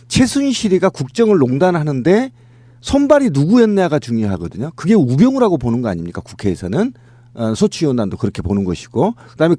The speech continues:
특검도 그렇게 보고 있는 겁니다. 그 많은 정보를 최순실이 어떻게 얻었겠느냐 이거거든요. 이게 바로 민정수석, 수-, 수석실에서 나오지 않으면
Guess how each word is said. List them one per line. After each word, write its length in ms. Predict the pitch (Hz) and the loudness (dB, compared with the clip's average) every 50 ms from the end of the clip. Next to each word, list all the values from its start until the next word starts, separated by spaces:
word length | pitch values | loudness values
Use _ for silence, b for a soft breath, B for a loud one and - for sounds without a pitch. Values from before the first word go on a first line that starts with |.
| - - | -4 -4
특검도 320 | - 247 - 285 262 240 185 | -8 -4 -2 0 0 0 0
그렇게 240 | 135 139 135 - 117 | 0 0 -2 0 -2
보고 240 | 107 107 107 123 | -2 0 0 0
있는 200 | 101 95 101 104 | 0 0 -2 -4
겁니다. 400 | 92 87 73 73 71 - 80 71 B B B B B B B B | -4 -6 -6 -8 -8 -8 -8 -8 B B B B B B B B
그 160 | - - 226 | -2 2 4
많은 420 | 285 285 262 185 175 233 262 247 | 4 4 4 4 2 2 2 0
정보를 340 | - 185 175 175 180 185 175 | 0 0 0 2 2 2 0
최순실이 440 | - - 240 240 254 214 - - 139 | 0 0 -2 -2 -2 -2 0 0 0
어떻게 340 | 117 135 - 123 - - 226 | 0 2 0 -2 0 2 2
얻었겠느냐 720 | 180 131 - - 151 117 101 87 80 87 90 78 - - b b b b - | 2 2 0 -2 -2 -4 -4 -4 -6 -6 -6 -6 -8 -12 b b b b -2
이거거든요. 600 | 170 175 196 220 262 214 190 151 110 104 127 135 | 2 2 4 4 4 2 2 0 0 0 -4 0
이게 440 | 135 143 165 175 196 240 269 285 269 b b b b | 2 2 2 4 4 2 2 2 -2 b b b b
바로 200 | - - 151 202 196 | -2 0 2 2 2
민정수석, 680 | 135 135 165 214 240 240 294 285 240 - - 233 214 | 2 4 4 4 6 4 4 2 0 -2 -2 -2 -2
수-, 180 | - - - - - - | -2 -2 -10 -18 -20 -18
수석실에서 880 | - - - - 233 202 - - 277 277 - - - 226 202 185 185 | -12 -10 -10 -10 -10 -10 -4 0 0 0 0 0 -2 0 0 0 2
나오지 400 | 135 117 120 127 151 170 139 160 | 0 2 2 2 0 0 0 0
않으면 440 | 147 135 131 120 127 156 208 247 277 | -2 -2 -2 -2 0 0 0 0 -2